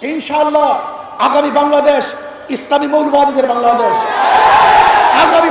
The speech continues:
বাংলাদেশ কোরআন ও সুন্নাহর বাংলাদেশ, আগামী বাংলাদেশ এদেশের স্বাধীনতাকামী বাঙালি মানুষের বাংলাদেশ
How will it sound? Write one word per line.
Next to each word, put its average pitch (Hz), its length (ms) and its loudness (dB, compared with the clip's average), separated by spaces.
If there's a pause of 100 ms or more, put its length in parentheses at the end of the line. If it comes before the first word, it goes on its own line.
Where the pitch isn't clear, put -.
বাংলাদেশ 339 460 4 (420)
কোরআন 349 260 2
ও - 120 4
সুন্নাহর 370 360 2
বাংলাদেশ, 381 480 4 (800)
আগামী 381 220 4 (100)
বাংলাদেশ 381 520 4 (480)
এদেশের 359 360 4
স্বাধীনতাকামী 381 580 2
বাঙালি 381 280 2
মানুষের 339 340 0
বাংলাদেশ 381 520 2